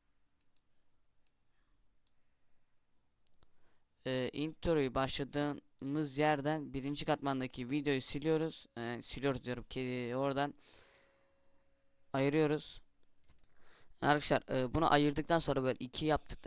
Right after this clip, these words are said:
e, iki tane yaptıktan sonra, e, bu green screen intronun üstüne bir kere basıp burada,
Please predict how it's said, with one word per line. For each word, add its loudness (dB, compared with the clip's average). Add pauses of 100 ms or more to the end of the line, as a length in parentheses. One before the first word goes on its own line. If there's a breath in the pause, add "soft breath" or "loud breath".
(160)
e, 0
iki 8
tane 2 (580)
yaptıktan -2
sonra, 0 (2000 loud breath)
e, -2 (760)
bu 8 (420)
green 2
screen -4
intronun 0
üstüne -4
bir -2
kere 0
basıp -2
burada, 4